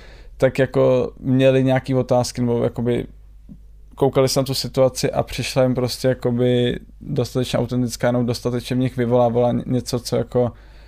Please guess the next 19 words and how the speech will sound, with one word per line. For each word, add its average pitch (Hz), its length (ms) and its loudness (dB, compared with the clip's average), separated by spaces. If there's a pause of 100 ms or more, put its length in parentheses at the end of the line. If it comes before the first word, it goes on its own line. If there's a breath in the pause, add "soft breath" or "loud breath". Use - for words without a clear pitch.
(160 soft breath)
by 123 80 0
podle 120 260 0
mě 123 160 2
mělo 117 320 0
a 110 40 -2
co - 160 -4
někam 120 260 -2
posunulo 120 420 -4
dál 120 140 0
v - 60 -10
tom 120 140 -4
tématu, 117 480 -2
což 135 220 -2
se 139 100 0
fakt - 300 -4
jako 120 200 -6
podle 120 180 -4
mě 117 80 -4
povedlo. - 360 -8